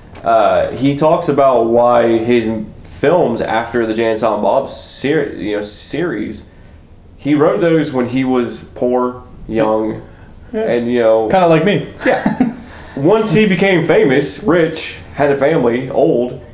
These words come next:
Speaker 1: he can't write like that anymore. He, he
Speaker 2: I think he has a writer's crew, too, that helps. Like, you
Speaker 1: Yeah.
Speaker 2: know, it's easy. Like, for me,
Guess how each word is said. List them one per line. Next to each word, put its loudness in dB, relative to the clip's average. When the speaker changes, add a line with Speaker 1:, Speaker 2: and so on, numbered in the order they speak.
Speaker 1:
he -6
can't -2
write 0
like -4
that -2
anymore. -6
He, -4
he -8
Speaker 2:
I 2
think 0
he -2
has 2
a 0
writer's 2
crew, -2
too, -4
that -4
helps. -2
Like, -4
you -2
Speaker 1:
Yeah. 0
Speaker 2:
know, -8
it's 0
easy. 2
Like, 2
for -2
me, 0